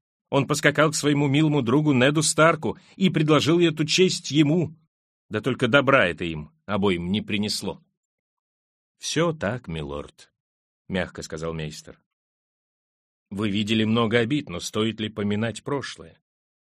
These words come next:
Будущее еще может улыбнуться вам, если вы объединитесь со Старками. Можно также подумать и о других.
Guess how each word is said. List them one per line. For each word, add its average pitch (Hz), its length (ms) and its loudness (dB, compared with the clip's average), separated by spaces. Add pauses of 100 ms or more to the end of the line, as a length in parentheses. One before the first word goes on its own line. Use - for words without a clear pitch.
(100)
Будущее 202 560 2
еще 170 220 2
может 165 260 0
улыбнуться 156 540 0
вам, 131 180 0
если 92 280 -4
вы 95 160 0
объединитесь 104 640 -2
со - 140 -2
Старками. - 680 -8 (960)
Можно 110 300 2
также 110 280 2
подумать 110 420 0
и 113 40 2
о 110 60 2
других. 98 480 -4